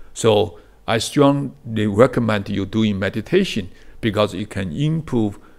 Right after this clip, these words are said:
your mood and the well-being. That's called the meditation.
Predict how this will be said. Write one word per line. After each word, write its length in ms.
your 300
mood 440
and 180
the 60
well-being. 580
That's 160
called 180
the 60
meditation. 680